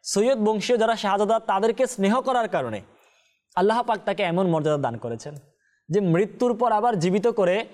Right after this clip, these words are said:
আবার তাকে তওবা করার সুযোগ দিয়েছেন।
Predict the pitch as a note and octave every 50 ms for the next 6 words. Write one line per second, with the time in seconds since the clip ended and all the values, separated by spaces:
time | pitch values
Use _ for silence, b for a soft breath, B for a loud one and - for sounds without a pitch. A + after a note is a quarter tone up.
0 | B B B B B - F#3+ G3+ A#3 B3 A#3 A#3 A#3+ A3+ A3+ B3 B3+ B3 - -
1 | A3 A3 A3 G#3+ A#3+ A#3 A#3 B3 B3 B3 A3+ - A3+ A#3 B3+ A3+ G#3 A3+ A#3 G#3+
2 | - G#3+ E3+ B2